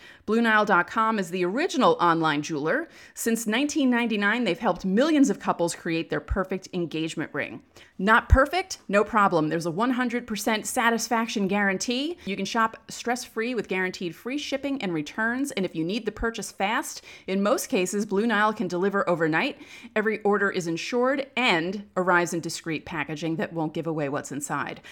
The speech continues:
So make your moments sparkle with jewelry from Blue Nile dot com, and Locked On Yankees listeners get fifty dollars off purchases of five hundred or more. This podcast exclusive includes engagement. Again,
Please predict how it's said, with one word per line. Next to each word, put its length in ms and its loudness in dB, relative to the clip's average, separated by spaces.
So 160 4
make 200 2
your 100 2
moments 380 2
sparkle 460 2
with 120 0
jewelry 400 0
from 160 -2
Blue 180 0
Nile 260 2
dot 240 -2
com, 380 0
and 140 0
Locked 240 4
On 160 6
Yankees 340 0
listeners 440 0
get 180 0
fifty 320 -8
dollars 420 2
off 200 0
purchases 460 -6
of 80 -6
five 340 -2
hundred 300 -4
or 60 0
more. 540 -2
This 160 2
podcast 760 0
exclusive 800 -2
includes 680 -2
engagement. 760 -2
Again, 540 -2